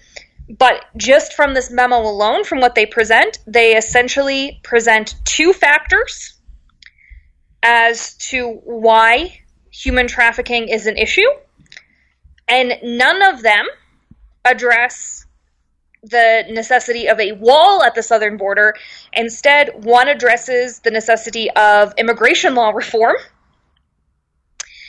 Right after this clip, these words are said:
and the other suggests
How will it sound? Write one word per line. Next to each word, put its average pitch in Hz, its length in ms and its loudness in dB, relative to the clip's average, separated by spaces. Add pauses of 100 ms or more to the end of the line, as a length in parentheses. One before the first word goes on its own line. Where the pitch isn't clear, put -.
(220)
and 262 500 2
the 240 240 -8
other 269 640 2
suggests 220 1120 -2